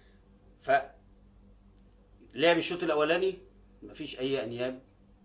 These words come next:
يا عم مش عايزين أداء، يعني ك-، سمعت من ناس كتيرة: "يا عم إحنا مش عايزين أداء، إحنا عايزين بس يبقى في حلول في الحتة الهجومية".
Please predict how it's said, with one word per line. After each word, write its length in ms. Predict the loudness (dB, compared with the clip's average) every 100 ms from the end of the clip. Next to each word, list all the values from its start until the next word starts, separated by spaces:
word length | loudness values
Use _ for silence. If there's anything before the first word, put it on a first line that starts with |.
| -20 _ -20 -14
يا 140 | -6 -2
عم 200 | 0 0
مش 140 | 0
عايزين 360 | -2 -2 -6 -8
أداء، 480 | -6 -2 -2 -4 -16 -20 -20 -20 -18
يعني 300 | -10 -10 -10
ك-، 240 | -10 -10 -10
سمعت 380 | -6 -2 -2 -2
من 120 | -6
ناس 180 | -8 -8
كتيرة: 280 | -8 -6
"يا 140 | -2 -2
عم 240 | -2 -4
إحنا 200 | -8 -8
مش 140 | -8 -6
عايزين 300 | -6 -6 -6
أداء، 260 | -4 -4
إحنا 160 | -4 -6
عايزين 340 | -6 -4 -4
بس 320 | -4 -4 -6 -8 -10 -20 -18 -12
يبقى 220 | -8 -6
في 140 | -6 -4
حلول 220 | -4 -6
في 80 | -8
الحتة 380 | -10 -8 -8
الهجومية". 500 | -10 -12 -14 -14 -16